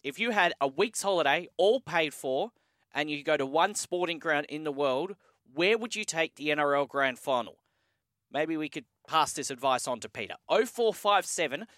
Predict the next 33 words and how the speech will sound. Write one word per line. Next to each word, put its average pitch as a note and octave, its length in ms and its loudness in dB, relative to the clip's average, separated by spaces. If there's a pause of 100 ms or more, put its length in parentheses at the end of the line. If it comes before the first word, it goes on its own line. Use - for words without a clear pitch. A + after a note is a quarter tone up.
(140)
seven G3 440 -4
three F#3 240 -2
six, - 320 -6
seven D#3+ 280 -4
three C#3+ 220 -6
six - 460 -8 (280)
or C3+ 160 -2
one D3+ 240 2
three C#3 280 -2
hundred C3+ 360 -2
oh C#3+ 160 0
one C3+ 220 0
eleven C3 400 -6
seventy. A#2+ 580 -6 (380)
A C#3+ 60 -2
week's G3+ 320 -2
holiday, F#3+ 500 2 (200)
what E3+ 280 -2
sporting F3+ 400 -6
ground D#3 400 0
in E3+ 140 -6
the F3 80 -4
world D3 400 0 (240)
would B2+ 160 -12
you C3+ 80 -10
take C#3 260 -2
the C3+ 160 -12
N D3+ 100 2
R D3 140 2
L C3+ 120 2
grand C3 340 -2
final B2+ 380 -2
to A#2 260 -8